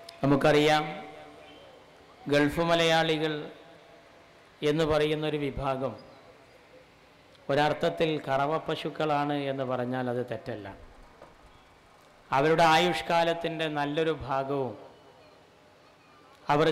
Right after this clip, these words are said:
ചിലവഴിച്ചിട്ടുണ്ടാവുക അവർക്ക് വേണ്ടിയായിരിക്കില്ല, മറ്റുള്ളവർക്ക്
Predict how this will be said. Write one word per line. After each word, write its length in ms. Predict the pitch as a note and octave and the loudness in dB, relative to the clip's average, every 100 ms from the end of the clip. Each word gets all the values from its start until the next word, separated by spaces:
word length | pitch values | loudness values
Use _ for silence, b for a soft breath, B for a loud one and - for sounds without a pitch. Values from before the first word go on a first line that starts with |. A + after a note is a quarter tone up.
| D#3+ | 2
ചിലവഴിച്ചിട്ടുണ്ടാവുക 1120 | D3+ D#3+ D#3+ D#3 D#3 D#3+ D#3+ D3+ D3 D3 D3 D3 D3 D#3 - - - - - - - - C3+ | 0 2 2 0 -4 -4 0 2 2 2 0 0 -2 -6 -16 -20 -20 -20 -20 -20 -20 -8 -4
അവർക്ക് 340 | D3 E3 - F3+ | -2 -4 -2 -2
വേണ്ടിയായിരിക്കില്ല, 760 | D#3+ D3+ D3 C#3 C#3 B2 C3 A#2+ G#2 - - - - - - - - - - - - - - D3+ | 0 0 0 2 0 -2 -4 -4 -4 -10 -20 -20 -20 -20 -20 -20 -20 -20 -20 -20 -20 -20 -6 0
മറ്റുള്ളവർക്ക് 640 | D3+ G3 F#3+ F3+ F3+ F3+ | 2 4 4 4 2 2